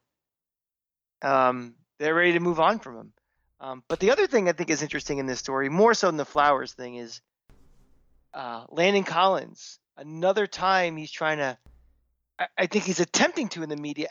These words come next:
act like a leader and a captain on this team. And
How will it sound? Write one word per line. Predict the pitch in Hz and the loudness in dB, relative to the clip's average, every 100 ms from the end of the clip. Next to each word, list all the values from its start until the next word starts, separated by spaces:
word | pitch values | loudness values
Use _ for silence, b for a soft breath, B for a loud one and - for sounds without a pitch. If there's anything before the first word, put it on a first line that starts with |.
| - | -4
act | 185 - | -4 -2
like | 156 147 - | -2 -2 -2
a | 151 | -6
leader | 143 170 156 123 | -4 -4 -4 -4
and | 135 | -4
a | 131 | -6
captain | - - 175 - 123 | -4 0 0 0 -10
on | 156 | -10
this | 160 - | -12 -12
team. | - 190 151 131 | -8 -6 -6 -6
And | 127 | -8